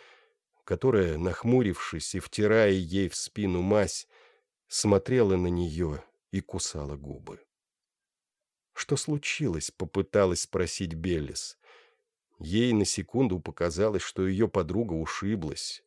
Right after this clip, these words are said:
ударилась. Но она тут же поняла, что случилось, и, не сумев сдержаться, немного поплакала, жалея себя.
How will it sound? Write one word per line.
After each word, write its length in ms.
ударилась. 760
Но 240
она 240
тут 260
же 140
поняла, 600
что 300
случилось, 880
и, 100
не 120
сумев 360
сдержаться, 800
немного 520
поплакала, 800
жалея 560
себя. 540